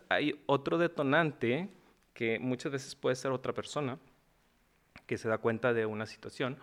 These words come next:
o puede ser en el matrimonio,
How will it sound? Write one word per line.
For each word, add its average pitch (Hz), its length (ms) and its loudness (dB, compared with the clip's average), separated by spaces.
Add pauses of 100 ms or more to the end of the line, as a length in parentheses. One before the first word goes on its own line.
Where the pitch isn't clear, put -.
(340)
o 131 140 0
puede 147 240 6
ser 165 240 2
en 156 120 0
el 131 120 0
matrimonio, 120 920 0